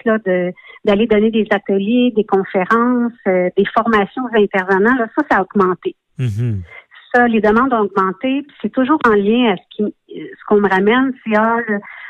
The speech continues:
Speaker 1: le premier confinement, par exemple, c'était vraiment tou-, toujours, toujours à la maison. Euh, créer des mauvaises habitudes, euh, autant pour la santé que pour le civisme. Et là, ben, c'est sûr qu'on me raconte des choses qui sont arrivées.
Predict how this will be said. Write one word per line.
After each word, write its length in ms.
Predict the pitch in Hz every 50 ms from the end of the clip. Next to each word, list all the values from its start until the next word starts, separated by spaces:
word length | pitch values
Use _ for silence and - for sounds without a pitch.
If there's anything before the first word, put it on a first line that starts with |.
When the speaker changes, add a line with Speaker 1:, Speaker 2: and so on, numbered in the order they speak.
| - -
Speaker 1:
le 60 | 214 214
premier 360 | - - 233 226 226 247 240
confinement, 920 | - 240 233 220 - - 247 226 214 214 214 220 233 233 233 233 233 233
par 180 | 220 220 190 190
exemple, 400 | 185 180 185 214 233 214 - 240 -
c'était 220 | 226 208 - 202
vraiment 460 | 185 175 190 185 185 196 214 214 202 185 -
tou-, 160 | - 190 190 -
toujours, 260 | - 196 190 - 220
toujours 320 | 214 - 196 185 214 208 202
à 60 | 196
la 100 | 190 180
maison. 480 | 180 175 170 170 170 170 202 226 247 277 _ - - - - - - - - - _ -
Euh, 120 | - 196 196
créer 320 | - - - 233 233 240
des 100 | 208 233
mauvaises 380 | 220 220 214 208 226 233 226 208
habitudes, 640 | 220 214 208 208 202 _ - - 247 247 240 240 240 - 202
euh, 200 | 196 196 196 202
autant 360 | 202 202 208 - 240 240 233
pour 160 | - 226 214
la 160 | 208 196 196 - -
santé 560 | 226 208 202 190 190 - - 240 240 240 233 220 -
que 60 | 220
pour 240 | 202 - - 202 202
le 100 | 202 202 196 - -
civisme. 840 | - 208 180 196 233 240 240 247 240 226 - - 214 196 185 180 190 - - - - - - _ -
Et 80 | 214 202
là, 220 | 208 220 233 240
ben, 380 | 208 202 185 185 185 190 196 196 - -
c'est 100 | - 170
sûr 140 | - 254 240
qu'on 160 | - - 214
me 80 | 202 196
raconte 460 | 196 202 190 - - 220 226 226 220
des 160 | 208 208 196
choses 260 | 185 - 233 226 220 220 - - - - -
qui 120 | - - _ -
sont 300 | 208 196 190 190 196 - - -
arrivées. 680 | - 185 190 175 185 196 196 175 196 240 277 320 349